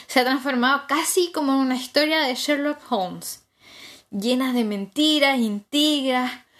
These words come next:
misterios sin resolver, que nadie sabe bien al final de dónde vienen y por qué. Bueno, cada vez están saliendo más noticias al respecto, pero todavía hay un montón de interrogantes.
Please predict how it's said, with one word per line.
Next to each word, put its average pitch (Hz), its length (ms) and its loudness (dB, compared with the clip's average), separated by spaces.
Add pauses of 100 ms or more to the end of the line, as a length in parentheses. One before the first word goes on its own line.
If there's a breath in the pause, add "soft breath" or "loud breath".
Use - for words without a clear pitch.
(240 loud breath)
misterios 277 640 -2
sin 233 320 0
resolver, 233 1000 -2 (600 loud breath)
que 233 140 0
nadie 339 360 2
sabe 320 360 2
bien 311 260 0
al 277 140 -2
final 269 420 0
de 240 140 0
dónde 220 400 0
vienen 294 580 0
y 220 80 0
por 185 320 -8
qué. 294 480 -2 (720)
Bueno, 165 380 -8
cada 185 260 2
vez 202 120 -2
están 202 260 -6
saliendo 202 320 -4
más 202 160 -4
noticias 202 480 -4
al 170 120 -6
respecto, 185 640 -6
pero 185 240 -4 (320)
todavía 247 420 0
hay 339 120 -2
un 294 120 -2
montón 269 520 -2
de 339 40 -6
interrogantes. 214 880 -6